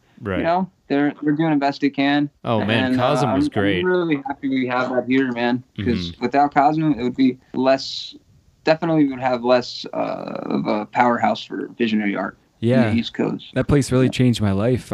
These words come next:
Speaker 3: I wa-, I was living in Philadelphia. Uh, I've only been out in Colorado for, like, two and a half years now, but, uh, taking art workshops at Cosm and then getting invited to live paint there,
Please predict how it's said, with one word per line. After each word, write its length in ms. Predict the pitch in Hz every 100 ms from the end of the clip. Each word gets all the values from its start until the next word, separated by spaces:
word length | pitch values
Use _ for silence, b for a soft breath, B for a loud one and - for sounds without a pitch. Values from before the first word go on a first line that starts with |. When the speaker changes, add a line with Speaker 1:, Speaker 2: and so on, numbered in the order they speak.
| -
Speaker 3:
I 100 | 131
wa-, 120 | 131 -
I 40 |
was 120 | 139 139
living 220 | 131 123
in 80 | 107
Philadelphia. 1000 | 127 120 107 113 104 110 98 95 92 95 - _ _ _
Uh, 120 | - - 139 - -
I've 180 | 123
only 200 | 131 131 113
been 140 | 117
out 100 | 113
in 60 | 104
Colorado 540 | - 110 104 107 107
for, 380 | 104 - 98 95
like, 160 | 95 92
two 140 | -
and 80 | 120
a 40 | 107
half 160 | 101
years 300 | 101 110 101
now, 240 | 98 95 95
but, 240 | 95 90 b b b b b
uh, 260 | 98 92 90
taking 360 | - 120 110
art 160 | 107 117
workshops 500 | 117 - 120 117 -
at 100 | 107
Cosm 560 | 107 107 107 113 113 110
and 100 | 101
then 200 | 95 -
getting 320 | 120 120 110
invited 400 | 120 117 120 117
to 100 | 110
live 240 | 110 110 104
paint 240 | 107 117
there, 280 | 104 98 95